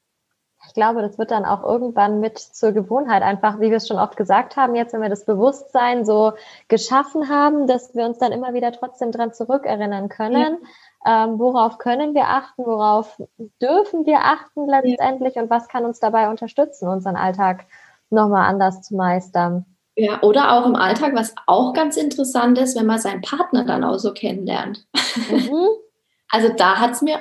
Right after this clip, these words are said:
Speaker 2: auch sehr viel gebracht, muss ich sagen, weil er vom, äh, Typ ein ganz anderer ist und ich dadurch auch feststellen konnte, dass ich mit meiner Art manchmal bei ihm auch was auslöse,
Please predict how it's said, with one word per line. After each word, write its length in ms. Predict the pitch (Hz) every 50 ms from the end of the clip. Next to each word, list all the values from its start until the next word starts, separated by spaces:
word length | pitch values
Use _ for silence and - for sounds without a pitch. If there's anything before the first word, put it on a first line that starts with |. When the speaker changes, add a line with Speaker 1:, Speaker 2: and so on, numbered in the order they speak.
| -
Speaker 2:
auch 380 | - - 240 294 381 415 - -
sehr 560 | - - - - 247 226 220 220 214 214 214 -
viel 220 | 226 208 202 190
gebracht, 580 | 196 196 - - - - - - - - - -
muss 180 | 185 180 -
ich 160 | 190 185 -
sagen, 300 | - 185 175 175 180 185
weil 140 | 185 180 -
er 320 | - - 185 180 190 185 - - - - - _
vom, 300 | _ - 190 185 190 190
äh, 420 | 180 - - 151 165 160 160 160 -
Typ 280 | - - 294 320 - -
ein 140 | - 277 277
ganz 240 | 285 277 262 254 -
anderer 480 | - 233 233 240 240 240 240 247 -
ist 240 | 233 240 247 - -
und 260 | - 196 196 214 - - - - - - _ _ -
ich 220 | 220 214 220 220
dadurch 480 | 214 208 208 208 208 202 202 196 - -
auch 160 | 196 196 190
feststellen 760 | - - 214 202 202 - - - - - 190 190 190 190 190
konnte, 380 | 190 - 214 190 190 190 196 185
dass 220 | 190 190 185 -
ich 160 | 196 190 -
mit 180 | 196 190 185 - - _ _ _ _ _ _ _ _ _ _ _
meiner 560 | 196 180 151 139 165 175 202 247 254 247 254 247
Art 340 | 240 240 262 254 - -
manchmal 540 | 220 226 233 233 240 240 - 254 240 240 233
bei 160 | 220 214 -
ihm 180 | - 202 196 202
auch 180 | 196 196 196 -
was 240 | 202 196 - -
auslöse, 880 | - 170 170 185 185 - - 214 214 220 226 220 - 247 254 254 254 254